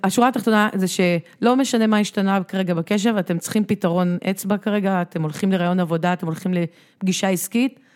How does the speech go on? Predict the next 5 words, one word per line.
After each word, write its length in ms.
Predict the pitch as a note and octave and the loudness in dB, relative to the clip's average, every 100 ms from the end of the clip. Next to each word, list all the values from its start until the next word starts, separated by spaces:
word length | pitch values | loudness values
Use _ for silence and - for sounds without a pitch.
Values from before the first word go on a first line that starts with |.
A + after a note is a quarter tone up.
| _ | _
תקשיבו 360 | - - A3+ A#3 | -12 -2 0 0
טוב, 280 | A#3 G3 D#3+ - - _ _ | 0 0 0 -6 -20 _ _
תגרמו 480 | G3+ F#3+ F3+ A#3+ D#4 | -2 0 2 4 4
לבן 280 | A#3+ G3 | 2 2
אדם, 380 | F3 E3+ G#3+ C4 | 0 0 0 0